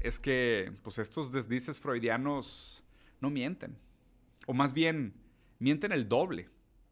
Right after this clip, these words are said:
O sea, mienten aún sobre las mentiras, ¿no? Revelan que detrás del engaño estos tipos son, son, en algún lugar saben que realmente el que está cometiendo un gran error estratégico es Ucrania. Entonces, bueno,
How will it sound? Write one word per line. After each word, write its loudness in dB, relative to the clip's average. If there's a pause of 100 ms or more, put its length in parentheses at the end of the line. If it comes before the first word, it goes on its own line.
(320)
O -20
sea, -2
mienten 4
aún 4
sobre -2
las -4
mentiras, -4
¿no? -10 (220)
Revelan 2
que -6
detrás -2
del -4
engaño -2
estos -6
tipos -4 (240)
son, -4
son, -4
en 2
algún 4
lugar 6
saben 0 (520)
que 2
realmente 2
el -2
que -4
está -4
cometiendo -2
un -2
gran 2
error -2
estratégico -6
es -12
Ucrania. -10 (680)
Entonces, -10
bueno, 0